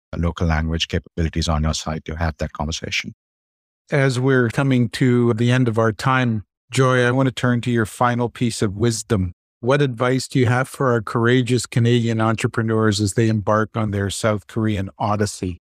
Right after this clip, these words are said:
Speaker 1: I'd say, I think right now we have a golden opportunity window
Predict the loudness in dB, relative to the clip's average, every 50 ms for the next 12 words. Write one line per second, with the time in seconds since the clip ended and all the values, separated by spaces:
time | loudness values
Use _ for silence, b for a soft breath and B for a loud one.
0 | _ _ _ _ _ _ _ _ _ _ 0 0 0 0 0 -4 -8 -2 2 2
1 | 4 4 4 4 2 0 -2 -8 _ _ _ _ _ _ _ 0 2 2 2 2
2 | 0 -2 -8 -14 _ 0 2 2 2 2 0 0 0 2 2 2 0 0 0 0
3 | 0 0 0 -2 -2 0 2 4 4 4 4 4 4 2 2 0 -2 -4 -4 -6
4 | -6 -6 -2 2 4 4 4 2 2 2 2 2 4 4 6 6 6 6 4 2
5 | 0